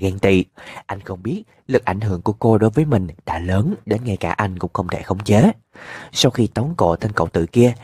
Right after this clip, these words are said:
anh nhận được điện thoại thông báo của ngân hàng gọi tới.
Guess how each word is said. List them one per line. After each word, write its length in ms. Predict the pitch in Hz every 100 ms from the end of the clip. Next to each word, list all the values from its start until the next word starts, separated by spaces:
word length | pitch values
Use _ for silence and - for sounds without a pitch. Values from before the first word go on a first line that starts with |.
| - -
anh 180 | 151 156
nhận 200 | 98 92
được 160 | 92
điện 160 | 90 85
thoại 260 | 95 82
thông 220 | 80 101 95
báo 180 | 95
của 120 | 147 107
ngân 200 | 104 98
hàng 220 | 98 82
gọi 220 | 85 82
tới. 300 | 98 107 196